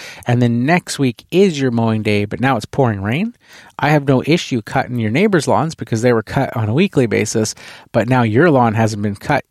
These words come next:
in, uh, two weeks. And I'm supposed to come out here and mow this,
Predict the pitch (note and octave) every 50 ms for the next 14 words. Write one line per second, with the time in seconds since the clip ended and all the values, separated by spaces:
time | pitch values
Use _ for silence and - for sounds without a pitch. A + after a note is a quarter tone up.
0 | _ _ - B2 A#2 A2 G#2+ G#2+ A2 A2 G#2 G#2 G2 - - - - C#3+ A#2+ C3+
1 | D3 A#2 - - - - - - - A#2+ A#2+ A2+ A2 A2 G#2+ G2+ - - _ _
2 | _ _ _ - G2+ G#2 A2+ A#2+ A#2+ A#2 - - A#2+ A#2 - - - - - A2
3 | G#2+ A2+ - - B2+ C#3 C#3 - - A#2 A2 G#2 G2 F#2 F2+ F2+ G2 G#2 G#2+ C3
4 | B2+ A#2+ - - -